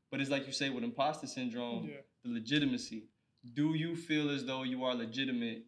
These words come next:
Speaker 1: and you are, are, um, official, so to say,
Speaker 2: Mm-hmm.
Speaker 1: in, um,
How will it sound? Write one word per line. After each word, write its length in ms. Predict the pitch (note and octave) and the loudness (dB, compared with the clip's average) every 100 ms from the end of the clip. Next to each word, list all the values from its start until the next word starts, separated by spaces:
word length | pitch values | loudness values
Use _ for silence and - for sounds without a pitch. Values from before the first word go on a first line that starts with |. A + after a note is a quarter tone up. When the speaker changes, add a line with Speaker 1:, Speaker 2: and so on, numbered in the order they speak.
| _ | _
Speaker 1:
and 160 | B2 A#2+ | -2 0
you 160 | B2 A#2+ | 2 2
are, 340 | A#2 A#2 A2+ | 4 4 2
are, 460 | A#2+ A#2 A2+ A2+ A2+ | 2 2 2 0 -2
um, 300 | A2+ A2+ A2 | -2 -2 -4
official, 640 | A#2 - D#3+ D3 B2 A2+ | -6 0 0 2 -2 -6
so 200 | - A#2+ | -4 -4
to 60 | A#2 | -4
say, 260 | - A2+ A2 G3 | -2 -2 -2 -6
Speaker 2:
Mm-hmm. 220 | D3+ C#3 - - | -8 -10 -14 -6
Speaker 1:
in, 360 | B2+ B2+ B2 | -2 2 2
um, 840 | A#2+ A#2+ A#2 A#2 A2+ A2 G#2+ G2+ | 2 2 2 0 0 -2 -4 -10